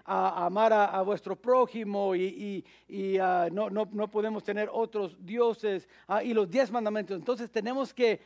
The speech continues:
hacer los diez mandamientos para ir al cielo." No, porque eso no enseña la palabra de Dios.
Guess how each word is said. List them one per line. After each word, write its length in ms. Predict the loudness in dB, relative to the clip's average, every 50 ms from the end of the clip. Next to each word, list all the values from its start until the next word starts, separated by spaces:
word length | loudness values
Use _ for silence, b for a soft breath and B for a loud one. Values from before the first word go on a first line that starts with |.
| b b
hacer 320 | -10 -10 -2 -2 0 0
los 120 | 0 0
diez 160 | 0 0 0 0
mandamientos 600 | 0 0 0 0 -2 -2 -4 -6 -8 -10 -12 -8
para 200 | -6 -4 -4 -2
ir 160 | -4 -4 -4
al 100 | -6 -8
cielo." 400 | -8 -4 -4 -4 -4 -4 -8 -14 _ _ _ _ _ _ _ _ _ _ _ _ -12
No, 260 | -10 -8 -8 -8 -12 _ _ _ _ _ _ _ _ _ _ _ _ _ _ _ _ _ _ _ _ _ _ _ _ _ _ _ _ _
porque 300 | -8 -8 -6 -4 -4 -4
eso 180 | -4 -4 -6
no 160 | -6 -4 -4
enseña 380 | -4 -4 -6 -8 -10 -10 -10 -12
la 140 | -14 -16 -16
palabra 360 | -16 -16 -16 -14 -16 -16 -18
de 120 | -18 -18
Dios. 200 | -18 -18 -20 -20